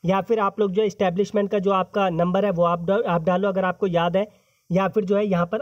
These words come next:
आप लोग अप्रेंटिसशिप का रजिस्ट्रेशन नंबर है वो डाल दो, उससे भी आप लोगों को दिख जाएगा। तो इस तरीके से सर्च करना है। दोनों में से अगर आपका किसी में भी नाम नहीं है और आप इन कैटेगरीज में फॉल करते हो तो आपको सिंपल कुछ नहीं करना,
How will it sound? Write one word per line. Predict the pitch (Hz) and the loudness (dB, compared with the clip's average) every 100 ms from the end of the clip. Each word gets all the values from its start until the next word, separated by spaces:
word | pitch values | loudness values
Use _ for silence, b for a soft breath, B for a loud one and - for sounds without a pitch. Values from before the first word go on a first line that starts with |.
| 170 | -4
आप | 175 190 | -6 -2
लोग | 208 214 | -2 -2
अप्रेंटिसशिप | 180 196 190 190 214 - | -4 0 0 0 -2 0
का | |
रजिस्ट्रेशन | 170 160 190 202 | 0 0 -2 0
नंबर | 185 175 185 | 0 0 0
है | 175 | 0
वो | 180 | 0
डाल | 190 180 | 2 2
दो, | 180 | 0
उससे | 262 202 170 208 | -4 -6 -4 -2
भी | 190 | 0
आप | 175 - | -2 -4
लोगों | 165 156 | -6 -6
को | 180 | -8
दिख | 147 135 | -8 -6
जाएगा। | 131 120 120 113 b b b b | -6 -6 -8 -12 b b b b
तो | 190 | -2
इस | 190 | 0
तरीके | 220 202 208 | 0 0 0
से | 202 214 | -2 -2
सर्च | 185 170 | -2 0
करना | 190 202 | 0 0
है। | 190 | 0
दोनों | 185 196 | 2 2
में | 202 | 2
से | 196 220 | 2 0
अगर | - 180 190 | 0 -2 0
आपका | 185 185 185 | 0 -2 -4
किसी | 180 - 196 | -4 0 0
में | 190 | 2
भी | 190 | 2
नाम | 165 180 | 0 0
नहीं | 185 185 | 0 0
है | 208 208 B B | -2 -4 B B
और | 175 | 0
आप | 185 180 | 0 0
इन | 202 | -2
कैटेगरीज | 190 170 185 190 185 | -2 -2 -2 -2 -2
में | 202 | -2
फॉल | 180 175 | 0 -2
करते | 180 170 - | 0 -6 -4
हो | 156 127 b b b | -4 -6 b b b
तो | 185 | -2
आपको | 180 175 208 220 _ | 0 -2 -4 -4 _
सिंपल | - 214 196 226 214 | -2 -2 0 -2 0
कुछ | 214 - | -2 0
नहीं | 214 | 0
करना, | 208 196 233 | 0 0 -2